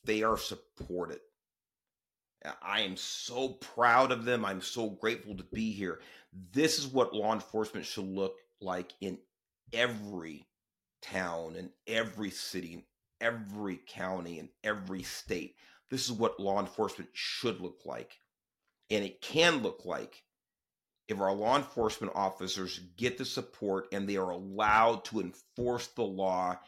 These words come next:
as prescribed by the Constitution, as prescribed by their state laws, the laws that I hope are not biased like California is becoming.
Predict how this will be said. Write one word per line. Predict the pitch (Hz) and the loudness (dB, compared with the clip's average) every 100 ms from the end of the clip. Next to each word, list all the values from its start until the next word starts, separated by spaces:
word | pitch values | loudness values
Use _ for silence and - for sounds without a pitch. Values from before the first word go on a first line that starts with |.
| - - _ _ | -20 -20 _ _
as | 117 131 139 - - | 8 10 8 6 -4
prescribed | 120 - 120 101 101 95 85 | -4 2 4 6 4 0 2
by | 110 135 | 6 8
the | 147 | 6
Constitution, | - 120 110 - - 107 95 107 90 - | 0 2 2 0 -6 -4 -2 -4 -6 -2
as | 113 131 127 | 4 4 2
prescribed | - 117 - 107 98 92 90 - - - _ | -4 -6 0 2 2 2 -2 -10 -20 -20 _
by | 107 117 | 6 6
their | 123 | 6
state | - 127 101 - | 2 0 0 0
laws, | 95 92 85 90 - - _ _ _ | 2 2 0 -4 -8 -12 _ _ _
the | 95 | -2
laws | 95 104 110 | 2 4 4
that | 98 | 2
I | 95 | -4
hope | - 131 123 - _ | 0 2 2 0 _
are | 98 95 | 0 2
not | 98 - - | 0 -2 0
biased | 107 98 87 87 90 | 2 2 0 -2 -2
like | 92 - | -2 0
California | 98 90 92 107 92 90 | -2 0 -2 -2 -2 -2
is | 82 | -6
becoming. | - 85 87 65 50 | -10 -8 -6 -8 -12